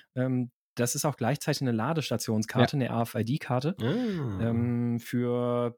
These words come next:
Speaker 1: glaub, dreiundzwanzigtausend Ladestationen. Ich hab sie noch nicht genutzt, ich war bisher nur am Supercharger damit, ähm, war aber ganz interessant. Äh, das wird übrigens auch Thema nächste Woche sein, wenn Clemens mich dann fragt, was mich bewegt hat. Da werde ich nicht dann übers Model drei erzählen.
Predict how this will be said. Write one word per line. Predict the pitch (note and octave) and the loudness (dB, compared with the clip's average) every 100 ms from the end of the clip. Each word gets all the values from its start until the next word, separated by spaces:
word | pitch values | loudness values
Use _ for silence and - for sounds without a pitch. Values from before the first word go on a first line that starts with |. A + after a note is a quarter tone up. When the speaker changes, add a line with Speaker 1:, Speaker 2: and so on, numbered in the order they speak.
| - | -2
Speaker 1:
glaub, | A#2 A#2 | -2 2
dreiundzwanzigtausend | A2+ C#3 - C3 B2+ A#2+ A#2+ A#2+ | 0 0 -2 -4 -2 -2 0 0
Ladestationen. | A#2 C3 - C#3 - C#3 C#3 C#3+ - - G2+ F2 | -2 -2 -2 -2 0 0 -2 -4 -10 -14 -10 -4
Ich | A#2 | 0
hab | C#3+ | 0
sie | - | 0
noch | B2+ | 0
nicht | B2+ - | 0 0
genutzt, | A2+ D3 - | 0 0 -2
ich | B2 | -2
war | A#2+ | -2
bisher | C3 B2+ | 0 0
nur | A#2+ | 0
am | A#2 | 0
Supercharger | A2 C#3 D#3 - D#3 D3 D3 | -2 -4 -4 -2 -2 0 0
damit, | C3+ C#3 - _ _ _ - _ - | 0 -2 -4 _ _ _ -20 _ -2
ähm, | A#2 | 0
war | G#2+ | 2
aber | A#2+ A#2+ | 0 0
ganz | A2+ A2+ | 0 -2
interessant. | A2+ - - G#2+ G2 - - - - | -6 -4 0 0 -2 -8 -12 -10 -2
Äh, | A2 A2 | -2 0
das | B2+ - | 0 0
wird | F3+ | 0
übrigens | F3 D#3+ | 0 0
auch | D3+ D3+ | 0 -2
Thema | - D3+ E3+ C#3+ | 0 0 2 0
nächste | C3 F3 - C3+ | 0 -2 -2 -2
Woche | C3 B2+ | 0 0
sein, | A2+ B2 | 2 2
wenn | C#3+ A#2 | 0 0
Clemens | - C3+ C3+ - | 0 0 0 -2
mich | B2 | -2
dann | C3 A#2 | 0 -2
fragt, | - C3 - | 0 -2 -2
was | A#2+ | -2
mich | C3+ - | -2 0
bewegt | G#2+ B2 - | 0 0 0
hat. | B2 D3 - | -2 -2 -2
Da | A#2+ | 0
werde | D3 | 0
ich | C#3 | -2
nicht | C#3 C3 | -4 -2
dann | B2+ | -2
übers | A#2+ A2 | 0 0
Model | A#2 A2 | 0 -2
drei | G#2+ G#2+ A#2 | -2 -2 -2
erzählen. | - - - E2+ | -2 -4 -6 -8